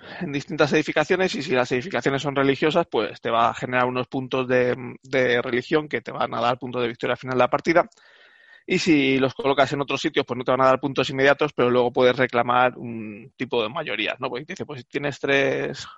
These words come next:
si tienes, estás en posesión de tres, de tres casas, pues reclamas esa, esa, ese premio que hay de tres casas, pues tres puntos para final de partida. Pierdes un meeple, pues lo tienes que reclamar ahí, nadie más puede reclamarlo, y tres puntos. Pues si estás en dos, mm, campamentos militares, pues dos puntos. Bueno, pues, eh,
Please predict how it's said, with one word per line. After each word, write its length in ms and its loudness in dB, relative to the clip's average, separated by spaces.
si 180 -18
tienes, 260 -2
estás 240 0
en 100 -2
posesión 380 -2
de 100 2
tres, 600 0
de 140 -2
tres 180 0
casas, 460 4
pues 400 -2
reclamas 500 0
esa, 720 2
esa, 560 0
ese 260 -4
premio 380 2
que 120 -2
hay 100 2
de 80 0
tres 180 -2
casas, 280 2
pues 140 -10
tres 140 -2
puntos 220 -2
para 100 -2
final 180 -2
de 60 0
partida. 340 -6
Pierdes 260 -4
un 120 -8
meeple, 260 -4
pues 100 -6
lo 80 -6
tienes 180 -6
que 80 -6
reclamar 300 0
ahí, 160 4
nadie 220 0
más 120 -2
puede 160 0
reclamarlo, 600 0
y 120 0
tres 180 2
puntos. 340 -10
Pues 200 -4
si 80 -2
estás 320 2
en 160 4
dos, 840 6
mm, 440 -6
campamentos 720 2
militares, 500 4
pues 140 0
dos 140 0
puntos. 420 -8
Bueno, 200 -10
pues, 180 -18
eh, 100 -8